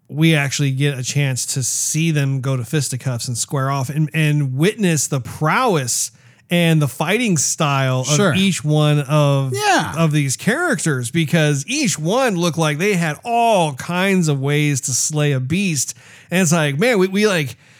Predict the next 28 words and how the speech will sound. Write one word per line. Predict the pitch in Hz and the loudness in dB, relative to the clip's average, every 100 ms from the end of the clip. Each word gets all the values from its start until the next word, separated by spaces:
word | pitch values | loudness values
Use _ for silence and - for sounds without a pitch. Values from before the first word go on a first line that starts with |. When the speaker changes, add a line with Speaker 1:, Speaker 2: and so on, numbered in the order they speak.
| - _ - | -20 _ -8
Speaker 1:
barely | 135 123 170 214 277 233 180 | -4 4 4 6 4 4 4
got | 170 | 2
to | 151 | 0
see | 131 240 | 0 2
anything. | 285 170 160 147 151 | 2 2 2 2 0
And | 185 202 | 2 2
actually, | 175 208 247 196 156 139 | 2 0 -2 0 0 0
half | 123 - 254 415 320 | -2 -2 0 0 0
of | 196 | 0
what | 151 147 | 2 0
we | 147 | -2
saw | 131 - 139 139 | -2 0 0 2
was | 147 151 | 2 2
actually | 240 - | 0 -2
them | 180 165 | 0 0
fighting | - 233 233 226 | 0 0 2 0
each | 202 | 2
other. | 254 370 170 117 | 2 2 0 0
Speaker 2:
Exactly. | 151 170 185 147 107 | 2 4 4 2 0
Speaker 1:
Which | 294 349 285 | 0 2 0
is, | 254 | 0
again, | 240 254 240 170 | 0 2 0 0
I | 226 | -2
like | 220 220 262 | -2 -4 -2
the | 262 | -2
idea | 196 196 196 185 | 0 0 0 2
of | 165 | 2
them | 165 156 151 147 | 2 2 2 0